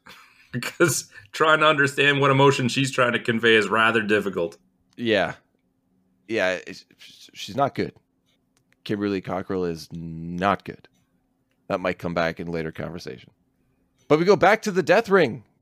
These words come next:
Speaker 2: Braniff and Sledge arrive undercover, which is in their plain clothes. <laughs>
Speaker 1: Good thing nobody noticed.
Speaker 2: Yeah. How about you, like, get a haircut or try and change your appearance somewhat?
Speaker 1: Nope.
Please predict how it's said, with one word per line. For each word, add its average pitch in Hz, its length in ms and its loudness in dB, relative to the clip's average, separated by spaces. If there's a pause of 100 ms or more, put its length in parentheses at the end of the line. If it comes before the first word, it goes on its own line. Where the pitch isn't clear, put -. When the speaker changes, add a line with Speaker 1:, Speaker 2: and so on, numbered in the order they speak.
(160)
Speaker 2:
Braniff 135 360 0
and 120 120 -10
Sledge 123 320 0
arrive 117 520 0 (100)
undercover, 95 840 -4 (320)
which 92 260 -12
is 80 240 -12 (180)
in 85 260 -8
their 80 120 -8
plain 78 320 -12
clothes. 76 420 -10 (360)
<laughs> - 340 -16
Speaker 1:
Good 127 220 0
thing 127 240 4
nobody 135 440 4
noticed. 123 680 2 (640)
Speaker 2:
Yeah. 101 260 -2 (400)
How 147 160 2
about 214 160 2
you, 220 80 4
like, 156 420 2 (720)
get 101 140 -6
a 104 140 -4
haircut 160 680 -6
or 147 280 -6 (720)
try - 340 -10
and 131 160 -6
change 143 260 -4
your 143 120 0
appearance 147 400 -6
somewhat? 147 400 -8 (920)
Speaker 1:
Nope. 208 280 0